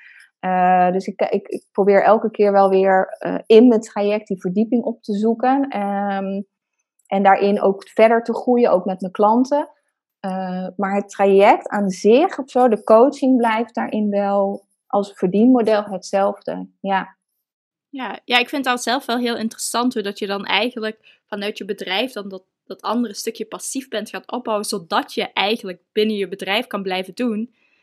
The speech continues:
Speaker 2: wat je graag doet. Want heel vaak
Speaker 1: Ja.
Speaker 2: horen, ja, maar één op één is niet schaalbaar en op een gegeven moment zijn je uren gevuld.
Speaker 1: Ja.
Speaker 2: Maar jij hebt daar dan eigenlijk een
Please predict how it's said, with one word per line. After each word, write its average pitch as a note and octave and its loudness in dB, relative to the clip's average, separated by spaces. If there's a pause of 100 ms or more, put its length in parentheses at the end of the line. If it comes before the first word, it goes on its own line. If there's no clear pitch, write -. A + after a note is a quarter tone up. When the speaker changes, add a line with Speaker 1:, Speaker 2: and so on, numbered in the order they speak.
Speaker 2:
wat A3 -4
je G#3+ -18
graag G3 -10
doet. B3+ -4
Want G3 -10 (100)
heel A#3 -2
vaak G3 0
Speaker 1:
Ja. G3+ -2
Speaker 2:
horen, G3 2
ja, F#3+ 2
maar G#3+ -2
één G3 -6
op F#3+ -12
één A3 -2
is A3 -4
niet F#3 -12
schaalbaar G3 -2
en F#3 -10
op F#3 -16
een G3+ -14
gegeven G#3+ -4
moment F#3+ -10
zijn F#3+ -8
je F3+ -8
uren A#3 -6
gevuld. F3+ -14 (320)
Speaker 1:
Ja. G#3 0
Speaker 2:
Maar F#3+ 4
jij G3+ -4
hebt G#3+ -6
daar A3 -6
dan G3 -6
eigenlijk G#3+ -2
een F#3 -14